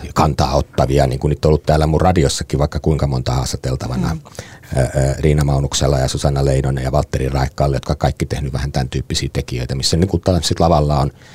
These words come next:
Speaker 1: myös amatöörejä. Ö, ö, ö, ihmiset niinku oman kehonsa moninaisuuden kanssa on esillä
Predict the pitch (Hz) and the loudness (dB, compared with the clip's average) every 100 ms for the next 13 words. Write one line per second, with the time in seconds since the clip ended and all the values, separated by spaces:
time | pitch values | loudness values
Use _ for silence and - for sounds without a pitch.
0 | - - 78 76 73 69 - 64 62 65 | -20 -2 0 2 2 0 0 -2 0 0
1 | - - - - - - - 62 71 69 | -2 -10 -20 -20 -20 -6 -2 0 2 2
2 | 64 69 65 65 69 64 76 71 67 69 | 2 2 2 0 -2 0 0 0 -2 -4
3 | 65 64 - - - 82 64 62 69 65 | -2 -2 -2 -14 -4 0 0 -2 -2 -2
4 | 64 65 67 65 67 - - 65 127 - | -2 -4 -4 -4 -6 -6 -8 -8 -8 -4
5 | - - - 127 123 - - - | -4 -6 -8 -8 -4 -4 -4 -6